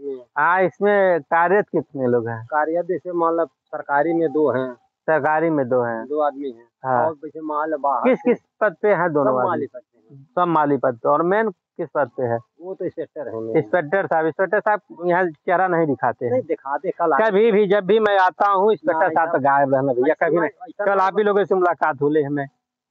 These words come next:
Speaker 1: हाँ, ये तो बतिया वाले वो आते हैं, वो चले जाते हैं फिर।
Speaker 2: यहाँ
Speaker 1: इंस्पेक्टर भी आए थे,
Speaker 2: इंस्पेक्टर, <laughs> इंस्पेक्टर साहब केवल चेहरा दिखावे आवल है, आज गायब बाटे।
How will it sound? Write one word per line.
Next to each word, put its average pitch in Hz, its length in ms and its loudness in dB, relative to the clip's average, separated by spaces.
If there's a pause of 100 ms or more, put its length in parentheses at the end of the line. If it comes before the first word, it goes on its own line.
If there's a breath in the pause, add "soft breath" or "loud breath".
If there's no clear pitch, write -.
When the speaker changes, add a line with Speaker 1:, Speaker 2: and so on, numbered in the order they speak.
(180)
Speaker 1:
हाँ, 190 180 0
ये 214 60 0
तो 208 100 0
बतिया 208 340 2
वाले 208 400 2
वो 170 140 -4
आते 170 300 2
हैं, 202 100 2
वो 196 80 2
चले 139 260 -2
जाते 123 300 -2
हैं 123 200 -8
फिर। 123 200 -16 (380 soft breath)
Speaker 2:
यहाँ 220 320 4
Speaker 1:
इंस्पेक्टर 247 360 0
भी 208 100 2
आए 160 200 4
थे, 143 40 0
Speaker 2:
इंस्पेक्टर, 135 480 -8
<laughs> 180 40 -6
इंस्पेक्टर 226 600 0
साहब 220 480 2
केवल 226 360 2
चेहरा 220 460 4
दिखावे 202 500 2
आवल 196 360 2
है, 208 160 2
आज 185 240 2
गायब 202 340 2
बाटे। 151 380 0